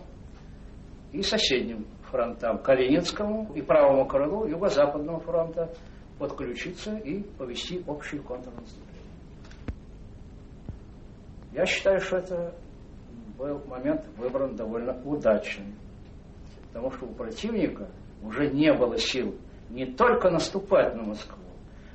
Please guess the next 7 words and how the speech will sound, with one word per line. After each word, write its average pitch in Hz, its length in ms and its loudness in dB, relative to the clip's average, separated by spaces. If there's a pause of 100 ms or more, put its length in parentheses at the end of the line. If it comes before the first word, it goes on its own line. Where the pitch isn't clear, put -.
(120)
а 131 200 8
не 175 200 6
было 190 260 6
с-, - 180 -6 (300)
фактически - 580 -6
способности - 1040 4 (340)
выдержать, 180 600 4